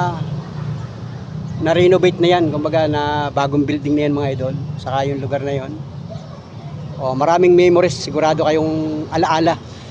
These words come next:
dito sa lugar na ito. Tapat mismo ng Liwa Sambayan, o plaza. Ito, plaza ito. Oh, yan. Comment, mga idol. Para kahit paano ay bumalik yung alaala natin sa lugar na yan, mga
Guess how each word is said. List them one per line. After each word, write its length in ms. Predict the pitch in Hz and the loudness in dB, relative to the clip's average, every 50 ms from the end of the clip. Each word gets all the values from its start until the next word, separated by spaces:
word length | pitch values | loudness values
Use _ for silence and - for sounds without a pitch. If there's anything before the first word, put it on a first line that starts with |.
| - - 139 | -14 -4 0
dito 240 | 151 175 214 165 139 | 2 2 2 2 0
sa 80 | 165 | 0
lugar 240 | 156 156 151 151 143 | 0 2 2 2 2
na 80 | 156 151 | 2 0
ito. 80 | 135 | 0
Tapat 320 | 151 143 180 170 214 202 - | 0 0 0 0 2 4 4
mismo 240 | 214 202 - 202 208 | 4 4 6 6 6
ng 400 | 208 202 202 202 202 196 196 196 185 | 6 6 6 6 6 6 6 6 6
Liwa 240 | 190 202 196 196 190 | 8 8 6 6 4
Sambayan, 480 | 190 190 190 185 185 180 185 185 180 165 | 4 4 4 4 4 4 4 2 2 0
o 40 | |
plaza. 360 | 151 175 165 160 147 - 175 160 - - - - - - - - - - - - - - | 2 2 2 2 2 2 2 0 0 -4 -12 -12 -12 -12 -12 -12 -10 -10 -8 -8 -8 -6
Ito, 200 | - 170 160 160 156 | -2 -2 0 0 2
plaza 320 | 160 156 151 151 175 160 | 2 2 2 2 0 -4
ito. 160 | 156 - 160 147 - - - - - - - - - - - - - - - - - - - - - - - - - - - - - - - | -4 -4 -6 -8 -8 -10 -14 -14 -16 -16 -16 -16 -16 -16 -16 -16 -16 -16 -16 -14 -14 -12 -12 -12 -12 -14 -14 -14 -14 -12 -12 -12 -12 -10 -8
Oh, 160 | - 127 123 120 | -6 -4 -2 0
yan. 320 | 139 151 165 156 139 139 | 2 2 2 2 2 2
Comment, 260 | 151 170 180 214 220 | 4 4 6 6 4
mga 220 | 185 170 185 196 202 214 | 4 4 4 4 4 6
idol. 160 | 233 233 220 185 165 165 - - - - - - - - - - - - - - - | 6 4 4 4 0 0 -4 -10 -14 -14 -14 -14 -14 -14 -14 -14 -14 -12 -14 -12 -10
Para 380 | - 160 143 147 170 165 165 156 | -8 -6 -2 2 4 4 4 4
kahit 180 | - 170 - 170 160 | 4 2 2 2 4
paano 240 | 185 175 175 175 175 | 4 4 6 6 6
ay 320 | 170 170 170 170 175 170 | 6 6 6 8 6 6
bumalik 300 | 165 170 175 180 175 175 - | 6 6 6 6 6 6 6
yung 140 | 175 175 175 | 4 4 4
alaala 400 | 165 170 160 160 160 165 160 160 | 4 4 4 4 4 4 4 4
natin 400 | 160 165 156 165 165 160 151 147 - - - - - - - - - - - - - - | 4 4 4 4 4 4 2 0 -2 -6 -8 -8 -6 -6 -6 -8 -10 -10 -8 -6 -4 -2
sa 180 | - - 160 165 | 0 2 2 2
lugar 240 | 165 156 165 165 | 4 4 2 4
na 140 | 165 165 165 | 4 2 2
yan, 80 | 160 156 | 2 2
mga 120 | 160 160 | 2 0